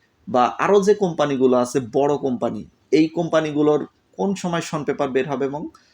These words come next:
আহ, ভিসা বের হবে, আমি সেই অপেক্ষায় আছি। এবং এই গুড নিউজগুলো আপনাদের মাঝে দেওয়ার জন্য, আহ, আমি মুখিয়ে আছি বলা যায়। কিন্তু দুঃখের বিষয় যে উল্লেখযোগ্য কোম্পানিগুলো সম্পর্কে এখন পর্যন্ত কোনো শন পেপার এবং ভিসা বের হয়নি। এখন পর্যন্ত নির্ভরযোগ্য সূত্রে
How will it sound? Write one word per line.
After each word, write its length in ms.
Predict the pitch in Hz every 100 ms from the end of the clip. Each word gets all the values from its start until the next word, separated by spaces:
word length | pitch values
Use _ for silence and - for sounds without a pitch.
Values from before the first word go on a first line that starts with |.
| _ -
আহ, 280 | 123 120
ভিসা 300 | 120 165 190
বের 200 | 156 131
হবে, 200 | 127 107
আমি 240 | 110 147 151
সেই 280 | - - 180
অপেক্ষায় 420 | 175 170 170 175
আছি। 240 | 160 - -
এবং 200 | 156 160 -
এই 200 | 170 160
গুড 180 | 160 143
নিউজগুলো 460 | 160 151 143 147
আপনাদের 380 | 135 165 123 135
মাঝে 220 | 135 131
দেওয়ার 300 | 123 123 120
জন্য, 320 | 113 131 185 - - _ _
আহ, 340 | - 120 123 120
আমি 320 | - 131 131 123 - 156
মুখিয়ে 380 | 165 175 185
আছি 240 | 135 117 123
বলা 240 | 113 104
যায়। 160 | 101 - -
কিন্তু 420 | 170 170 214 - _ _
দুঃখের 340 | 131 190 - 220
বিষয় 280 | 208 220 214
যে 180 | 185 196 -
উল্লেখযোগ্য 460 | 165 165 175 175
কোম্পানিগুলো 600 | 175 156 160 156 147 151
সম্পর্কে 480 | 151 151 151 143 - -
এখন 340 | 170 196 220
পর্যন্ত 360 | 214 190 185 175
কোনো 220 | 170 165
শন 220 | 156 143
পেপার 280 | 127 131 135
এবং 240 | 127 131 151
ভিসা 360 | 127 120 151 359 - _
বের 160 | - 143
হয়নি। 280 | 120 101 - - _
এখন 300 | - 135 208
পর্যন্ত 440 | 202 214 185 214 196
নির্ভরযোগ্য 720 | 190 180 165 180 175 185 185
সূত্রে 380 | 185 175 -